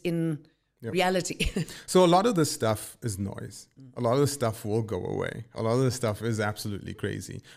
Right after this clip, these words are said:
Speaker 1: Should companies be gearing up for entering
Speaker 2: Oh,
Speaker 1: the
Speaker 2: yeah.
Speaker 1: metaverse? I mean, it'll open up new markets for them. It'll create jobs because you've gotta
Speaker 2: Mm.
Speaker 1: get people in there to, to power it up.
Speaker 2: Yeah.
Speaker 1: What should they be thinking?
Speaker 2: Well, you gotta, for your brand.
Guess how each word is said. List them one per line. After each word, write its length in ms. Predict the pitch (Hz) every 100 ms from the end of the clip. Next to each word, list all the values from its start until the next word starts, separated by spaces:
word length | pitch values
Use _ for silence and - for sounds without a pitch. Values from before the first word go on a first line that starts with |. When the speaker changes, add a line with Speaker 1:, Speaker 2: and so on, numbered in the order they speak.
| _
Speaker 1:
Should 260 | - 254 254
companies 540 | 214 208 214 233 233
be 320 | - 190 170 - _ 135
gearing 400 | 180 180 180 175
up 180 | 185 -
for 280 | - 170 -
entering 460 | 165 160 175 160
Speaker 2:
Oh, 20 |
Speaker 1:
the 80 | 147
Speaker 2:
yeah. 160 | 151 151
Speaker 1:
metaverse? 400 | 160 143 170 170
I 40 |
mean, 120 | 165
it'll 260 | 165 165 165
open 280 | 175 185 185
up 220 | 165 170 - - _
new 180 | 160 190
markets 500 | 180 165 170 165 170
for 180 | - 175
them. 200 | 165 214
It'll 220 | 240 165
create 460 | - - 160 151 117
jobs 440 | 110 156 202 -
because 300 | - 151 131
you've 80 | 135
gotta 160 | 156 151
Speaker 2:
Mm. 60 |
Speaker 1:
get 220 | 143 147 -
people 280 | 165 151
in 180 | 156 151
there 120 | 147 143
to, 260 | - 143 - - _
to 100 | -
power 420 | - - 180 165
it 120 | 147
up. 100 | 180
Speaker 2:
Yeah. 100 | - - - _ _
Speaker 1:
What 120 | 240
should 120 | - 226
they 140 | 226
be 100 | 196
thinking? 400 | - 160 139 123 -
Speaker 2:
Well, 180 | - 113
you 100 | 113
gotta, 220 | 117 117
for 120 | 107 117
your 120 | 104
brand. 460 | 98 104 127 87